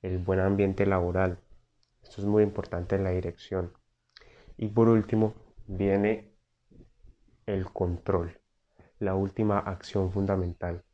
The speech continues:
y principal para lanzar y sostener tu empresa.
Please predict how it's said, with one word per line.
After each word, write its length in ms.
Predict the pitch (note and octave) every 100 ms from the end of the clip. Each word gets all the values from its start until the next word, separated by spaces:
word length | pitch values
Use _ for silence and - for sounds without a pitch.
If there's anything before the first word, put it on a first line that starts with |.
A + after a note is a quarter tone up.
| _ _ _ -
y 120 | F#2+
principal 800 | - G2+ G2 G2 G2 G2 F#2 G2 _ _ _ _ - - _ -
para 320 | F#2+ F#2 F2+
lanzar 680 | F2 F2 - G#2 A2 - -
y 60 |
sostener 520 | G#2 F#2 F#2 F#2+ F2 E2+
tu 100 | F#2+
empresa. 420 | F2+ F2+ E2+